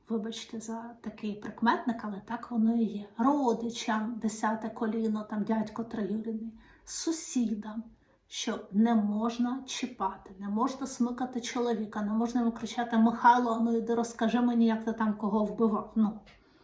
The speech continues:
люди, будемо коректними. Е, майте базові основи психологічної грамотності.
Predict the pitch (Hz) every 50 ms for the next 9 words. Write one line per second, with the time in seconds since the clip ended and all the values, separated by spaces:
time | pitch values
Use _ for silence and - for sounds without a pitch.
0 | _ _ _ _ - 214 226 208 - - - 208 202 - 226 247 240 233 233 240
1 | - - - 240 233 214 - - - - 208 - - - - _ _ - - -
2 | - - - _ _ _ _ _ - 233 202 214 220 220 226 220 208 196 226 247
3 | 262 254 - - 240 226 196 - 240 240 - 226 - 240 208 202 208 208 - -
4 | - - 208 214 262 277 277 - - - - 214 - - 226 208 214 175 190 240
5 | 226 - - - 226 220 220 - - 240 220 202 - - - - - - - -
6 | - - -